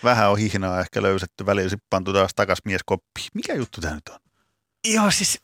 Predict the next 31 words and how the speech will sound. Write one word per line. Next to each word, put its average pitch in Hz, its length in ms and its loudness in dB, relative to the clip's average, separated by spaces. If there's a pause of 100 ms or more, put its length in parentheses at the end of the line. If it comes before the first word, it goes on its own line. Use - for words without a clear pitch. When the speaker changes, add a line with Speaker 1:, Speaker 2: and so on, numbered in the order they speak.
Speaker 2:
mä 214 240 4
en 135 80 2
niinku 127 300 -2
ymmärrä. 113 560 -2 (240)
Et 151 220 -6
tota, 165 200 2 (460)
kuitenkaan 175 380 2
Staalikin, 143 580 2 (460)
Staali 151 280 4
on 139 180 2
mu-, - 140 -8
muutaman 135 360 2
hyvän 120 260 0
pelin 117 240 -4
tossa 113 220 -8
pelannut, 113 340 2
mut, 117 120 -8
mutta 143 220 -4
sekin 147 320 -2
on 123 60 -2
niinku 120 180 -4
pakkasella, 113 720 -2 (260)
niin 135 120 -10 (240)
kun 143 260 -6 (200)
ne 156 100 -4
on 143 160 -4
kuitenkin 160 460 0
sitoutunut 120 720 -2
Jepuun, 117 480 -2
ja 120 100 -8
ne 131 100 -4